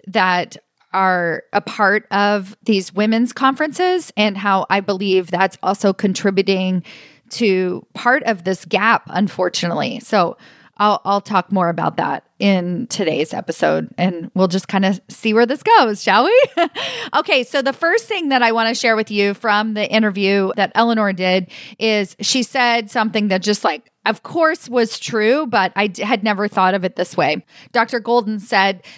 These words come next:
that the gender pay gap affects educated women the most. And what she meant by this was, if we look at minimum wage jobs, the gender pay gap doesn't really exist,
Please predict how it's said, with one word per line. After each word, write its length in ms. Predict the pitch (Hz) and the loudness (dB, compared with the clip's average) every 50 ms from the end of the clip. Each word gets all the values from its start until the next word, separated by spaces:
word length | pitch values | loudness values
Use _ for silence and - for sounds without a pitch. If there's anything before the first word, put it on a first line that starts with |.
| - - | -20 -10
that 540 | 196 190 220 196 190 190 185 185 - _ _ _ - - _ _ _ _ | -4 0 2 2 2 2 0 -2 -6 _ _ _ -20 -20 _ _ _ _
the 560 | - 202 196 165 - 226 214 214 208 196 170 - | -14 -14 -8 -4 -2 0 2 2 0 -2 -4 -4
gender 320 | 175 - 240 240 254 269 254 | -2 0 0 2 2 0 0
pay 420 | - 233 220 247 226 220 220 233 | -2 -2 -2 0 0 0 0 0
gap 560 | 202 - 226 180 185 185 180 180 - - 143 - _ - | -2 -4 -2 0 2 2 2 2 -2 -6 -16 -20 _ -4
affects 720 | - 208 - - - - 214 208 208 208 - - - - - - | -4 -4 -4 -6 -4 -2 0 0 0 -2 -4 -10 -20 -8 -2 0
educated 720 | 233 226 202 240 254 - - 254 214 226 220 214 190 175 | 0 2 2 -2 -4 -2 -2 0 2 2 2 0 -2 -4
women 480 | 185 202 185 190 214 240 269 320 370 403 - - _ _ | -4 -4 -2 0 0 2 0 0 -2 -8 -14 -18 _ _
the 200 | 190 196 226 220 | -6 -2 -2 0
most. 680 | 208 214 202 175 147 - - - - - - - - - _ _ _ _ _ _ _ _ _ | 0 2 0 0 0 -2 -8 -12 -14 -14 -14 -14 -14 -16 _ _ _ _ _ _ _ _ _
And 580 | 220 240 233 220 208 208 208 196 202 202 175 - - _ _ | -2 0 0 2 2 0 0 -2 -4 -8 -10 -12 -16 _ _
what 280 | 208 214 233 240 233 | -2 0 0 2 0
she 180 | - - 277 262 | 0 -4 -4 0
meant 220 | 240 285 320 339 | 0 0 0 2
by 140 | - 269 226 | 2 0 2
this 400 | 196 196 190 190 196 190 - - | 2 2 2 0 0 -2 -4 -4
was, 540 | 190 196 185 180 180 185 185 185 190 - - - - - - - - | 0 2 2 2 2 2 0 -2 -4 -6 -12 -20 -20 -20 -20 -4 0
if 220 | 220 220 220 - | 0 0 0 0
we 120 | 247 247 | -2 -2
look 360 | 226 226 233 262 294 370 - - - - | -2 0 2 2 2 2 0 -4 -6 -2
at 320 | 214 202 196 196 196 - | 0 2 2 2 0 0
minimum 460 | 208 220 226 226 240 240 240 233 233 | -2 -2 0 0 2 2 2 2 2
wage 540 | 214 208 196 208 208 202 196 185 190 - - | 2 2 0 0 0 -2 -2 -4 -6 -6 -4
jobs, 680 | - 208 165 165 180 160 143 117 156 214 226 - - - - - _ _ _ _ _ - | -2 0 2 2 2 2 2 0 -4 -6 -8 -10 -12 -16 -20 -20 _ _ _ _ _ -10
the 480 | 208 180 233 220 202 196 190 185 185 - - | -4 0 2 2 2 2 2 0 -2 -2 -4
gender 300 | 185 - 247 240 240 247 | -2 0 0 2 2 0
pay 240 | 233 - 226 254 226 | -2 -2 -2 -2 -2
gap 300 | 208 214 202 180 180 170 | 0 0 0 -2 -2 0
doesn't 400 | - 208 196 190 196 202 180 - | 2 2 2 2 0 -2 -2 -2
really 380 | 185 190 202 196 190 185 165 127 | 0 0 2 2 2 0 0 0
exist, 640 | 175 185 185 165 - 190 135 131 - - - - | -2 -2 -4 -4 -2 -4 -4 -4 -6 -10 -10 -12